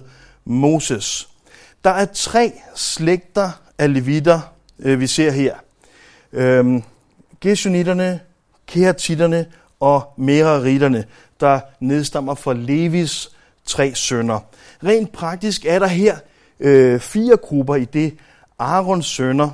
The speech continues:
ganske vist hører til Kehatitterne, øh, men her udgør en gruppe for sig selv ved fordelingen af byerne.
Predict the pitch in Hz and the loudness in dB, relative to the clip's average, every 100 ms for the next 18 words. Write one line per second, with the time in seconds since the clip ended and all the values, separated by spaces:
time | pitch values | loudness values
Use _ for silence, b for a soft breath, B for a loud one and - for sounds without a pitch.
0 | - 156 185 - 170 160 - 147 123 - | 0 0 0 -2 -2 -2 -2 0 0 0
1 | 165 180 - b b - 180 170 160 - | 0 0 -4 b b -2 2 4 2 0
2 | 170 202 202 180 - b b b b 127 | 0 2 0 -4 -12 b b b b 0
3 | 131 123 120 123 143 139 127 - 160 180 | 2 2 2 2 2 2 -2 -4 0 2
4 | 151 156 160 135 117 - 160 - 123 110 | 2 0 0 -2 -4 -6 -6 -4 -10 -8
5 | - 175 160 151 143 139 117 135 127 123 | -4 -4 -2 -4 -4 -6 -6 -6 -4 -6
6 | 117 - b b 123 - 117 113 110 | -6 -10 b b -8 -6 -8 -6 -6